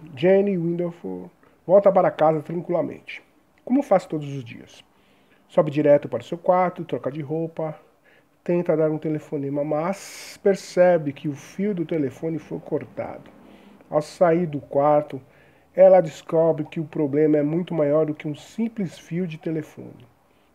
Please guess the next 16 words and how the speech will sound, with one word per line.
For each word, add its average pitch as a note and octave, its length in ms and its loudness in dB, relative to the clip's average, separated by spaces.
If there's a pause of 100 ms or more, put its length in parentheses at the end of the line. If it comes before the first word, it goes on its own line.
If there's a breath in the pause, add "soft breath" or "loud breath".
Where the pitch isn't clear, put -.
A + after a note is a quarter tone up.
Em E3 40 -6
total G3 260 4
desespero, G3 480 2
ela F#3+ 140 6
encontra F3+ 500 0
seus - 300 -8
pais D#3 280 0
cobertos C#3 800 0
de B2 160 -20
sangue, - 520 -16 (440 soft breath)
brutalmente D#3+ 480 2
assassinados D#3 800 0
sem F3+ 160 -4
nenhum F#3 240 0
motivo F3 400 -2
aparente. C3 580 -6